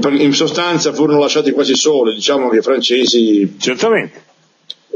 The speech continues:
Speaker 1: e-, erano rassegnati
Speaker 2: Certo,
Speaker 1: a perdere.
Speaker 2: e quando non puoi,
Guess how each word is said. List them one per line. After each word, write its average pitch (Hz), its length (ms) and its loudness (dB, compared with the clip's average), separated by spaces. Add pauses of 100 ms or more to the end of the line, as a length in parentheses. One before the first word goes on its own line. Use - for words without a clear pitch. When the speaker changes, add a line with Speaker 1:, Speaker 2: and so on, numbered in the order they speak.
(160)
Speaker 1:
e-, 127 200 -2
erano 147 260 2
rassegnati 151 340 0
Speaker 2:
Certo, 147 180 -2
Speaker 1:
a - 20 0
perdere. 92 380 0
Speaker 2:
e 151 80 -2
quando 190 300 2
non 208 160 0
puoi, 185 340 0